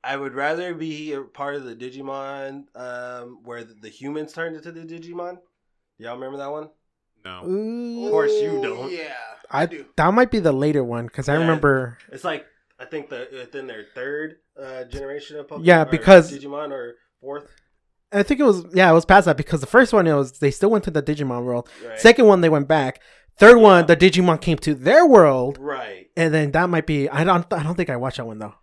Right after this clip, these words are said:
Speaker 3: but it sounds
Speaker 1: Uh,
Speaker 3: familiar.
Speaker 1: It's, it's really cool. It's like a group of the five kids, and then a sixth kid comes along. Um, I like that one mostly, but if we're talking about the first one, as long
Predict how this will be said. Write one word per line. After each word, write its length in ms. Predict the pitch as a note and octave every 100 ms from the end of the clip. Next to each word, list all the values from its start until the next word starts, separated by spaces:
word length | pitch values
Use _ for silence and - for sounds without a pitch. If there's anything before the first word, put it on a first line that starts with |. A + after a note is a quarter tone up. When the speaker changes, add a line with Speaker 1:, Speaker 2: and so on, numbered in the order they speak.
| _
Speaker 3:
but 100 | D3+
it 40 | C3
sounds 220 | G3 A3+
Speaker 1:
Uh, 40 |
Speaker 3:
familiar. 360 | F#3+ E3+ C3+ - _ _ _
Speaker 1:
It's, 320 | C#3 C#3+ C#3 -
it's 200 | C#3 B2
really 200 | D#3+ D#3
cool. 160 | D#3 D3+
It's 100 | C#3+
like 160 | C#3
a 60 | A2+
group 220 | B2 C3
of 80 | B2+
the 60 | A2+
five 300 | B2+ B2 A#2
kids, 260 | C3 A#2+
and 100 | A#2
then 120 | A2+ A2
a 120 | A#2
sixth 320 | - B2+ -
kid 180 | B2+ A#2+
comes 200 | A#2+ A#2
along. 280 | A#2+ A#2 A#2+ _ _ _ -
Um, 760 | C3+ C3+ C3+ C3+ C3 B2+ A#2+ _ _ -
I 60 | C3
like 180 | D#3
that 160 | E3+ F3+
one 160 | E3+ D#3+
mostly, 320 | C#3+ C#3 C#3
but 140 | B2+
if 100 | A2+
we're 80 | C3
talking 260 | D#3 D3 D#3
about 180 | D#3
the 60 | D3+
first 320 | - C#3+ C3+
one, 380 | D3 D3 D3 D3+ D#3 _ _ _ _
as 220 | C#3 C3
long 540 | C#3 D#3+ F3 F3+ F3+